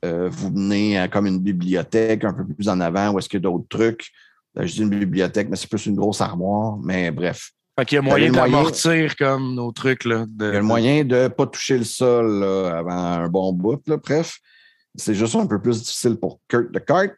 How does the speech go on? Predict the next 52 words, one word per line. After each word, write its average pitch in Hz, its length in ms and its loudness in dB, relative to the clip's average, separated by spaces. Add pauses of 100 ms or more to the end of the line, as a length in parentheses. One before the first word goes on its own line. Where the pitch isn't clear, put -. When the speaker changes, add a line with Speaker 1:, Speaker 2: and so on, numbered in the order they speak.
Speaker 1:
Vous 101 60 -8
voyez 147 300 4
aussi 156 460 -4
en 120 140 2
avant 113 260 2
de 110 100 0
vous, 127 260 2
là, 147 100 2
il 131 60 0
y 113 40 6
a 104 40 2
comme 113 200 0
les 107 220 2
rangées 107 560 0
de 120 120 0
produits, 104 680 -2
là, 113 120 2
qui - 260 -10
se - 160 -4
défilent 104 420 0
devant 98 400 2
vous. 120 320 -2 (640)
Euh, 104 200 2
la 104 120 2
première 139 400 2
rangée, 131 480 0
vous 139 100 -4
voyez 110 300 2
clairement, 131 540 0
là, 123 320 4
un 98 100 2
étalage 113 760 0
de 104 100 2
vis, 107 580 -2
de 101 140 0
boulons, 104 960 0
euh, 90 100 -2
de 98 80 -4
trucs 98 300 -6
du 95 80 -8
genre, 101 340 -2
là, 95 160 0
plein 110 220 -2
de 107 100 0
petits - 260 -8
casiers 110 800 0
avec 95 300 -2
plein 110 220 -2
de 104 80 -2
tailles 104 340 -2
de 98 120 0
vis. 101 440 -6